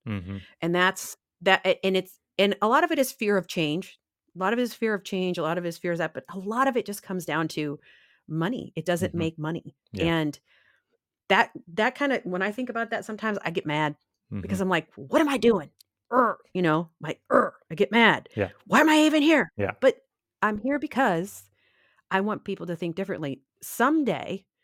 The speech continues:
Speaker 2: augmented reality will be, have the same seat at the table as e-learning.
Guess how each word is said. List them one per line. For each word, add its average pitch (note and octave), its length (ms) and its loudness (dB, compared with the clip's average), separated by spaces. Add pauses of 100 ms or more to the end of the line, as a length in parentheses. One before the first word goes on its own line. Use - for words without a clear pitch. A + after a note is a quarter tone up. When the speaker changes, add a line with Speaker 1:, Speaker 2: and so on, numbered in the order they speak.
(1080)
Speaker 2:
augmented G#3 520 0
reality E3+ 720 -4 (380)
will F#3+ 320 2
be, F3+ 280 -12
have G3+ 280 -4
the F3 100 -4
same G#3+ 380 -4
seat G#3+ 300 -8
at - 100 -8
the F3 60 -4
table F3 720 -4
as D#3+ 480 -2 (160)
e-learning. D#3+ 560 -4